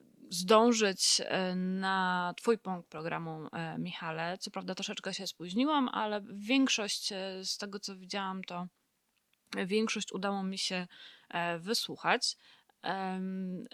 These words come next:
no i tutaj może, e, może głupio opowiadać o o tym, co zrobił kolega z redakcji, natomiast uważam, że, mm, że to był bardzo fajny punkt programu.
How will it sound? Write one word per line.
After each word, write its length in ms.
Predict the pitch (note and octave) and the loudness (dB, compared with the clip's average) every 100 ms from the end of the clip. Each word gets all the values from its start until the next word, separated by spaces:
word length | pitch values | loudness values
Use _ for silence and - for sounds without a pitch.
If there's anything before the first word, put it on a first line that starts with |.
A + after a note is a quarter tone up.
| - | -16
no 200 | - B3+ | -4 0
i 80 | C4+ | 0
tutaj 240 | C#4+ D4 | 2 2
może, 520 | C4 C4 B3 C4 B3+ B3+ - - _ - - | 4 4 2 2 0 -2 -10 -20 _ -14 -4
e, 560 | G#3 G#3 G3+ G3+ G#3 | -2 -2 -2 -4 -4
może 380 | G#3 G#3 G#3+ A3 | -4 -4 -2 -2
głupio 600 | G#3 A3 - G3+ G3 F#3+ | -2 -6 -2 0 2 0
opowiadać 580 | - - G3 G3 F#3+ - - | -2 -4 -4 -2 -2 -4 -4
o 640 | F#3 F#3+ F#3 F#3 F#3 F3 - - - - F#3+ | -4 -4 -4 -4 -6 -8 -12 -20 -20 -6 -4
o 60 | |
tym, 180 | G3 G3+ | -2 -4
co 220 | G3+ F#3+ | -2 -4
zrobił 400 | F#3+ G3 F#3+ F#3 | -4 -4 -2 -4
kolega 400 | - G3+ F#3 F3 | 0 -2 0 -2
z 80 | F3 | -2
redakcji, 480 | F3+ C4+ D#4 - A#3 | 0 0 -2 -4 -2
natomiast 460 | A3+ A#3+ A#3 A#3 | -4 -4 -2 0
uważam, 440 | A#3 A#3 A#3 A#3+ A#3 | -2 -2 -2 -2 -2
że, 260 | A3+ A3 A3 _ _ | -2 -2 -4 _ _
mm, 680 | - G#3 G3+ G3+ G3+ G#3 G#3+ | -4 -2 0 -2 -2 -4 -4
że 100 | C4+ | -2
to 100 | D4+ | 0
był 160 | D4+ C4 | 0 -2
bardzo 320 | C4 C#4+ C4 B3+ | 2 2 2 0
fajny 280 | A3+ F#3 | -2 -2
punkt 280 | - F3+ - | -6 -10 -10
programu. 520 | - F3 E3+ E3 F3+ | -10 -6 -6 -4 -8